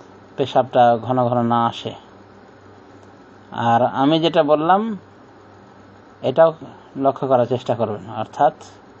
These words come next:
রাতের বেলায় তাকে একবার বা দুবার উঠানোর চেষ্টা করবেন। আর খাবার দিবেন শুকনো খাবার, রাতের বেলায় ভিজা খাবার খেতে দেবেন না, মিষ্টি খেতে দেবেন না,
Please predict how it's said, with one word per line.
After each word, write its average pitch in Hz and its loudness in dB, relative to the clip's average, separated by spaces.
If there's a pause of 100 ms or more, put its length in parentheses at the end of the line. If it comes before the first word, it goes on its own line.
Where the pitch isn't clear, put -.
(520)
রাতের 131 -2
বেলায় 127 2
তাকে 175 -2 (140)
একবার 131 2
বা 127 0
দুবার 127 2
উঠানোর 123 0
চেষ্টা 120 -4
করবেন। 104 -6 (680)
আর 120 -6
খাবার 160 2
দিবেন 139 2
শুকনো 156 -2
খাবার, 110 -4
রাতের 120 -2
বেলায় 127 0
ভিজা 123 0
খাবার 123 2
খেতে 123 -2
দেবেন 117 -2
না, 139 2
মিষ্টি 131 -2
খেতে 131 0
দেবেন 120 0
না, 165 2